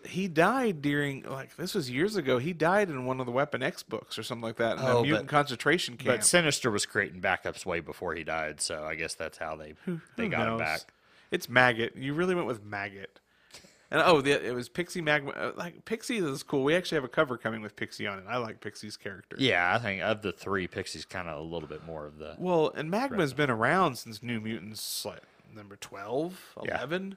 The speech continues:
Speaker 1: So she's been around a long time. They just never really explored her character. Be-, they kinda wrote her off when, you know, Rob Liefeld took over New Mutants.
Speaker 2: Yeah.
Speaker 1: She was one of the first to go. Um, to me, the, it was my second favorite of the book. Um,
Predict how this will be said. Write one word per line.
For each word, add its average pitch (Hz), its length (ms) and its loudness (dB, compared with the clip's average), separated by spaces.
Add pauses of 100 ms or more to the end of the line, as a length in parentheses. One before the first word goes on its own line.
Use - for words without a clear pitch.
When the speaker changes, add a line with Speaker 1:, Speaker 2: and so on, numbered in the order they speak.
Speaker 1:
So - 160 -6
she's - 220 -6
been 233 100 -4
around 143 160 4
a 127 40 0
long 120 200 0
time. 196 280 0
They 127 120 -2
just 123 180 -8
never 123 220 -2
really 120 220 -4
explored - 480 -6
her 101 180 -16
character. 127 500 0
Be-, 107 200 -10 (200)
they 113 140 -8
kinda 135 240 -2
wrote 120 240 0
her 110 160 -2
off 113 300 -2
when, 101 240 -10 (100)
you 120 100 -12
know, 107 120 -8
Rob 110 260 -6
Liefeld 113 420 -12
took - 200 -16
over 101 280 -8
New 104 220 -12
Mutants. 110 600 -8 (120)
Speaker 2:
Yeah. 95 180 -2
Speaker 1:
She 127 100 0
was 110 160 0
one 113 60 2
of 104 60 0
the 107 60 -6
first - 240 0
to - 80 -8
go. 98 340 -2 (1080)
Um, 107 580 2 (920)
to 180 120 0
me, 196 260 2
the, 170 240 0 (120)
it 151 140 -4
was 165 120 -2
my 123 120 2
second - 500 -2
favorite 165 400 -2
of 143 160 -2
the 143 80 -4
book. 139 480 0 (240)
Um, 110 720 -4